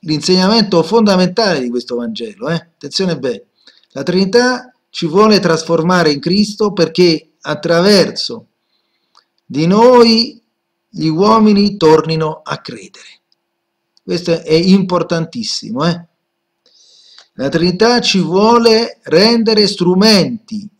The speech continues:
di Dio per la conversione degli uomini a Cristo. Questo è fondamentale, eh?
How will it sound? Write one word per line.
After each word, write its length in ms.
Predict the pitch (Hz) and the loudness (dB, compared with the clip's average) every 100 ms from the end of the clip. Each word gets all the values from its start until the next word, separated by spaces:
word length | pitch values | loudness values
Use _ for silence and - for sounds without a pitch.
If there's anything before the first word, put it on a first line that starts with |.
| _ | _
di 300 | _ 127 131 | _ -10 -6
Dio 600 | 165 208 247 247 240 220 | 0 0 4 6 6 4
per 800 | 175 196 226 233 220 214 220 220 | 2 4 4 2 0 0 -2 -4
la 380 | 151 170 202 196 | -4 -2 -2 -2
conversione 960 | 190 180 170 156 156 - 208 220 214 208 | -2 0 2 0 -2 0 2 2 0 0
degli 260 | 160 156 | -2 -2
uomini 720 | 156 156 214 220 214 214 214 - _ _ _ | -4 -2 0 2 2 2 0 -6 _ _ _
a 340 | 160 180 175 | -2 -2 -2
Cristo. 720 | - 160 143 - - - - _ _ _ _ _ _ _ _ _ _ _ _ _ | -8 -8 -4 -6 -6 -12 -14 _ _ _ _ _ _ _ _ _ _ _ _ _
Questo 580 | 165 175 175 175 160 160 | -2 -2 0 2 2 2
è 360 | 170 185 185 - | 0 0 0 -8
fondamentale, 1000 | - 214 190 175 160 160 127 101 95 127 | -4 0 2 0 0 -4 -8 -10 -6 -2
eh? 240 | 180 180 | -2 -2